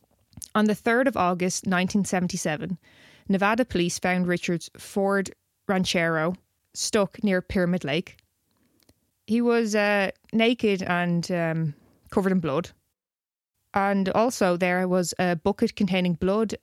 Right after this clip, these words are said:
and a liver in the back of his vehicle. Two rifles were sat on the seat. And when police spotted him,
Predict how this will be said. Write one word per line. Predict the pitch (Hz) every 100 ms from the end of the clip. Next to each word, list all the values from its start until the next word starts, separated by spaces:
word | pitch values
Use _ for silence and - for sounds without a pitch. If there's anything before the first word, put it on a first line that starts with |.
| _
and | 185 180 180 175
a | 180 175
liver | 202 226 185 170
in | 180
the |
back | 170 160
of | 185
his | 160
vehicle. | 160 175 - 202 - _ _ _ _ _ _ _
Two | - 285 269
rifles | 208 220 - 160 160 -
were | 175
sat | - 170
on | 170
the | 170
seat. | - - 180 - - _ _ _ _
And | 202 202 190
when | 202 208 208 202 _ _ _ -
police | 233 269 -
spotted | - 190 190 185
him, | 160 143 175